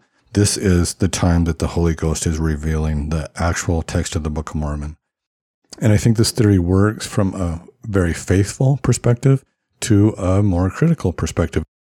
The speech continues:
How much you think that God is inspiring those words, and how much spiritual value you attach to those words, even if God is not directly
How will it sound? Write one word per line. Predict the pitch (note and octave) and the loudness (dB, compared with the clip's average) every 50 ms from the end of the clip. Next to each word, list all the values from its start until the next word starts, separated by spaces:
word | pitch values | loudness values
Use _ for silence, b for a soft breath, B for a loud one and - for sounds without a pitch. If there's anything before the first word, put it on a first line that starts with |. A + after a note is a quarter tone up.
| _ _ _ | _ _ _
How | - - A2 B2 | 0 2 4 6
much | B2+ B2+ A#2+ A2+ F#2+ - - | 6 6 4 2 0 2 2
you | G#2+ G#2+ | 2 2
think | - - G#2+ G2+ G2+ G2 G2 - b b b b b b | 2 2 2 2 2 2 -2 -6 b b b b b b
that | - F#2+ - | -4 -4 0
God | A2 G2 F2+ F2+ F2+ | 2 2 4 4 4
is | F2+ D#2+ E2+ | 4 2 2
inspiring | E2+ D#2+ - - - - E2 D#2+ E2 E2+ F2+ G#2 G#2 G2+ | 0 0 0 -2 0 0 2 4 4 4 4 4 6 6
those | G#2+ G#2+ G#2+ G2+ | 4 4 4 4
words, | G2+ G2+ G2+ G#2 A2 A2 G#2+ - - _ _ _ _ _ _ - | 4 4 4 4 4 2 0 -4 -10 _ _ _ _ _ _ 0
and | G#2 G#2 G#2+ A2 G#2 - | 2 4 4 4 2 0
how | - - - - A#2+ A2+ | -2 -2 0 2 2 4
much | A2 G#2+ F#2+ - | 4 2 2 0
spiritual | - - - A#2 A2+ G#2 - - G2+ F#2 | -4 -2 2 2 2 4 4 2 4 4
value | F#2+ F#2 F#2 F2+ F2+ F#2 F2+ F2+ E2+ - | 4 4 4 4 4 2 2 0 -2 -2
you | - F2+ F#2+ F#2 | -2 0 2 2
attach | E2+ E2+ - - A2 A2 G2+ - | 0 0 0 0 0 0 0 0
to | - G2 | -2 0
those | F2 F2+ F2 E2 | 0 0 -2 0
words, | F2+ E2+ E2+ E2 E2 - - - _ | 0 0 0 0 -2 -6 -12 -6 _
even | - A#2 A#2 A#2 | 2 4 6 6
if | A2 G2 - | 4 2 0
God | - G#2+ G2 F#2+ | 0 2 4 4
is | F#2 D#2 E2 | 2 2 2
not | G2 F#2+ F#2 F#2+ | 2 2 2 0
directly | F2+ F2+ E2+ E2 D#2 - - F2+ D#2+ D2+ | 0 -2 -2 -2 -2 -2 -2 -2 -2 -2